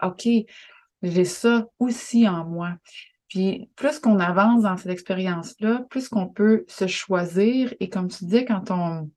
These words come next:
en tout cas, moi, souvent, les moments où ce que je suis allée chercher de l'information, donc soit le human design, l'astrologie, ces choses-là,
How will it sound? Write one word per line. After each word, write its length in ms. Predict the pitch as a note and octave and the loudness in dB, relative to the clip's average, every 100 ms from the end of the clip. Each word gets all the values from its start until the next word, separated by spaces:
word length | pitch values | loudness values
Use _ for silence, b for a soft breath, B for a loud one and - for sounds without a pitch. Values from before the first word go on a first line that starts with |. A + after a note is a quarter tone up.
| _ _ _ _ _ _ b b | _ _ _ _ _ _ b b
en 80 | F#3 | -2
tout 60 | F#3+ | 2
cas, 100 | G3+ | 6
moi, 160 | G3+ B3+ | 6 4
souvent, 460 | A3 F#3+ A3+ B3 | 2 4 4 6
les 140 | A3+ F3 | 2 2
moments 280 | F3 G#3+ B3 | 0 2 0
où 40 | |
ce 80 | B3 | -2
que 80 | F#3 | -6
je 80 | |
suis 80 | F#3+ | -2
allée 100 | F3+ | 0
chercher 400 | F3+ F#3+ F#3 D4 | 0 -2 -4 -2
de 60 | B3 | 2
l'information, 800 | G3 F3+ F#3+ F#3 D#3+ D#3+ A3+ A#3 | 2 4 2 2 -4 -4 0 2
donc 200 | F#3 E3 | 0 -6
soit 200 | - F#3+ | -4 -2
le 80 | F3 | -2
human 300 | E3+ E3 D#3+ | -4 -6 -10
design, 360 | D#3+ F#3+ G#3 | -6 -2 -2
l'astrologie, 600 | F3+ D3+ - E3 D#3+ F3+ | -4 -8 -12 -12 -8 -8
ces 120 | G3+ F3 | -8 -10
choses-là, 540 | - D#3+ E3 F#3+ A#3 | -12 -12 -6 -4 -4